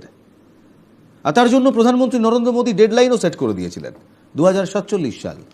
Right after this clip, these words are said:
কারণ ওটাই ভারতের স্বাধীনতার শতবর্ষ। কিন্তু প্রশ্ন হলো, এর পরেও কি মোদির ভারত বিমা করায় আগ্রহী? এই প্রশ্ন আজ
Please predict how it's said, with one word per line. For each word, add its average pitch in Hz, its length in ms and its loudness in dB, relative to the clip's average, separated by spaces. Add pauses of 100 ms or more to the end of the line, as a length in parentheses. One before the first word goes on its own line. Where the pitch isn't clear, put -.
(460)
কারণ 180 240 2
ওটাই 156 260 0
ভারতের 131 320 -2
স্বাধীনতার 127 500 -4
শতবর্ষ। 156 600 -6 (840)
কিন্তু 262 180 6
প্রশ্ন 220 400 4
হলো, 220 460 4 (140)
এর 202 240 2 (120)
পরেও 151 420 2
কি 226 200 -4
মোদির 165 500 -2
ভারত 131 520 2 (540)
বিমা 120 480 -4
করায় 131 380 -2
আগ্রহী? 143 640 0 (920)
এই 247 120 4
প্রশ্ন 247 500 0
আজ 262 240 6